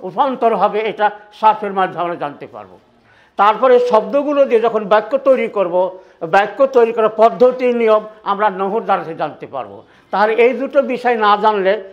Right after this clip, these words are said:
আমরা কি করতে পারলাম না? শব্দের পরিচিতি আমাদের কাছে হলো না। এবং এক শব্দকে আরো যোগ দিয়ে যে একটা বাক্য বা জুমলা তৈরি করব, আমরা সেটাও করতে পারলাম না। সুতরাং তার সঠিক অর্থ আমরা বুঝতে পারলাম না। তাহলে আমরা কি করে দাওয়াতের কাজ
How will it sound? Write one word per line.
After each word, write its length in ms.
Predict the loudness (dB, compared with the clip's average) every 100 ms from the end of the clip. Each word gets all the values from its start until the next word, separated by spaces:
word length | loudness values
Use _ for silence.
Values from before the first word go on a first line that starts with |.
| -12 -2
আমরা 200 | 0 2 0
কি 80 | 0
করতে 200 | -2 0 0
পারলাম 260 | 2 2 2 0
না? 60 | -4 -10 _ -6
শব্দের 460 | 0 0 2 0 0 0
পরিচিতি 380 | -2 -2 -6 -2 -2
আমাদের 220 | -2 -4 -4
কাছে 180 | -6 -8
হলো 160 | -8 -6 -2
না। 60 | -2 -2 -12 _ _ 2
এবং 220 | 4 4 2 -4 -14 _ _ _ -2
এক 160 | 0 0 0
শব্দকে 480 | 0 2 2 2 2 2
আরো 240 | 2 0 0 2
যোগ 100 | 0 0
দিয়ে 140 | -2
যে 60 | -2
একটা 160 | 2 0 2
বাক্য 240 | 0 -2 -6 0
বা 60 | 0
জুমলা 280 | 0 0 -2 -2
তৈরি 200 | -6 -6 -8
করব, 160 | -10 -10 -12 -12 -2
আমরা 140 | 2 2
সেটাও 240 | 0 0 0
করতে 200 | 0 -6 -6
পারলাম 280 | -4 -2 -4 -2
না। 60 | -4 -6 -18 _ -10
সুতরাং 360 | -8 0 2 2
তার 180 | 0 -2 0
সঠিক 260 | -2 -2 -4
অর্থ 140 | -4 -2 -4
আমরা 120 | -4 -8
বুঝতে 180 | -10 -14
পারলাম 300 | -14 -16 -18 -20
না। 80 | _ _ _ _ _ _ 0
তাহলে 200 | 4 4
আমরা 140 | 2 -2
কি 80 | -4 -4
করে 140 | -4 2
দাওয়াতের 320 | 2 2 -4 -6
কাজ 120 | -6